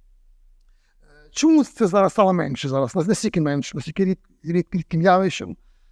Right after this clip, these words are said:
В цілому, ну, ще раз, в цілому. Е, ну, я як, я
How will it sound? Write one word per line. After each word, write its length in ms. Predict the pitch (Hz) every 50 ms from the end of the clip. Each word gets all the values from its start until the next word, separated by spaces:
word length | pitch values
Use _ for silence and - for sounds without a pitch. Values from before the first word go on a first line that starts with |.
| _ _ _ _ _ _ _ _ _ _ _ _
В 40 | -
цілому, 500 | - 254 233 226 240 208 180 160 147 135 _ _ _ _ _ -
ну, 160 | 269 233 180 _ _
ще 160 | - - 90
раз, 120 | - _ _
в 140 | _ _
цілому. 400 | - 175 196 220 247 233 208 185 _ _ _ _ _ _ - _ _ _ _ _ _ _ _ -
Е, 220 | 151 151 147 147 143 _ _ -
ну, 160 | 196 214 214 - _ -
я 320 | 185 165 214 311 339 320
як, 220 | 277 226 220 - _ _ _ _ _ _ _ _ _ _ _ _ _ -
я 140 | 170 190